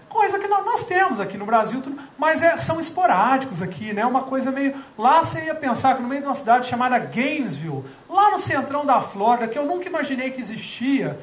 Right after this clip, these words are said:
antes de ir lá, né? Até então eu só conhecia,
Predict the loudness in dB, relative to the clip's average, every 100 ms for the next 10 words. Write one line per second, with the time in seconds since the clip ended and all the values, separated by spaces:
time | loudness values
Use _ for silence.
0 | -8 -4 -4 -4 -10 -2 4 4 4 -2
1 | -16 -20 _ -4 -2 -2 -4 -14 -8 -6
2 | -4 2 2 2 2 0 -2 -8 -4 0